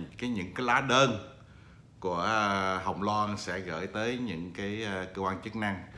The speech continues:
để thụ lý. Và Hồng Loan đã tố giác cái nhà báo này, ừm, đã có những cái hành vi lạm dụng quyền tự do ngôn luận để xâm phạm quyền lợi ích cá nhân.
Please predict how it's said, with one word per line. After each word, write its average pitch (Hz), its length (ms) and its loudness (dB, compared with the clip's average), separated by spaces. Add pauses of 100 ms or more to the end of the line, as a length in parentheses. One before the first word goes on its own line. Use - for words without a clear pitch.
(300)
để - 140 -10
thụ 82 180 -6
lý. 113 340 -2 (840)
Và 78 420 -2
Hồng 76 200 -4
Loan 92 280 0
đã 90 460 -2 (120)
tố 110 140 -2
giác 113 420 -4
cái 113 100 -6
nhà 95 180 -4
báo 92 280 -2
này, 80 280 -4 (720)
ừm, 87 380 -8 (260)
đã 85 100 -2
có 117 120 -2
những 101 200 0
cái 117 100 -2
hành 78 280 -6
vi 110 200 -2 (460)
lạm 85 320 -2
dụng 90 260 -4
quyền 82 200 -4
tự 87 80 -8
do 90 220 -4
ngôn 98 220 -2
luận 80 240 -4
để 80 200 -6
xâm 90 340 -6
phạm 73 260 -4
quyền 82 100 -8
lợi 80 120 -6
ích - 120 -14
cá 101 80 -4
nhân. 104 260 -2